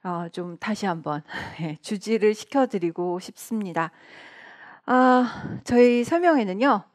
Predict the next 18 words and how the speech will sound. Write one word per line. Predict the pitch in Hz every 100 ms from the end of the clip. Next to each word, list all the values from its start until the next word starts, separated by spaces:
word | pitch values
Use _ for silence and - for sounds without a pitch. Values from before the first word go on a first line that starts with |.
| 185
음, | 190 190 190 -
긴 | 240 240
얘기를 | 320 302 262
좀 | 240
안 | 175 185
하고, | 208 170 165 _ _ _
어, | - 175 180 185 -
꼭 | - 330 - -
하고 | 330
싶은 | - 311 240
이야기들을 | 202 190 190 185
좀 | 185 190
짧게, | - 277 - 208 - _ - _ -
어, | 175 170
시작을 | 180 - 233 214
좀 | 196 185 190
해보려고 | 254 247 240 208 185 165 190
합니다. | 226 208 175